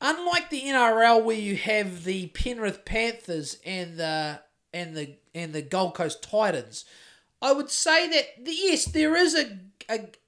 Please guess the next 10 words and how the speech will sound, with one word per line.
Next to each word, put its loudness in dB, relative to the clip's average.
there 0
is 0
a -2
gap 0
between -4
the 0
Yankees -2
and -4
the, 0
um, -6